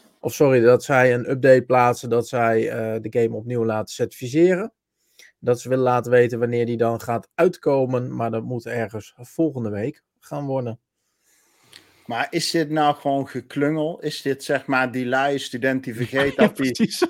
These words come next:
Speaker 2: zijn profielwerkstuk wel
Speaker 3: Ja,
Speaker 2: af
Speaker 3: echt,
Speaker 2: heeft,
Speaker 3: hè?
Speaker 2: maar vergeten is in te leveren?
Speaker 3: Zo
Speaker 2: Wat is
Speaker 3: klinkt
Speaker 2: dit?
Speaker 3: het.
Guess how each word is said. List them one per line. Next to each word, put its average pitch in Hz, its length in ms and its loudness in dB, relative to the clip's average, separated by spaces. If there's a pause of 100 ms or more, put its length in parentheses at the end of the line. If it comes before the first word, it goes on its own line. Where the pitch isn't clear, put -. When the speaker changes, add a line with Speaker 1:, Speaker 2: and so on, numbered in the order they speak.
Speaker 2:
zijn 139 260 0
profielwerkstuk 147 1300 0
wel 139 200 0
Speaker 3:
Ja, 151 60 2
Speaker 2:
af 160 180 0
Speaker 3:
echt, 165 120 6
Speaker 2:
heeft, 139 140 2
Speaker 3:
hè? 143 60 -2
Speaker 2:
maar 170 180 -2
vergeten 143 420 -2
is - 80 -8
in 160 200 -6
te 170 100 -6
leveren? 165 400 0
Speaker 3:
Zo 160 60 0
Speaker 2:
Wat 160 180 -2
is 190 120 0
Speaker 3:
klinkt 185 220 -2
Speaker 2:
dit? 131 40 -2
Speaker 3:
het. - 260 -10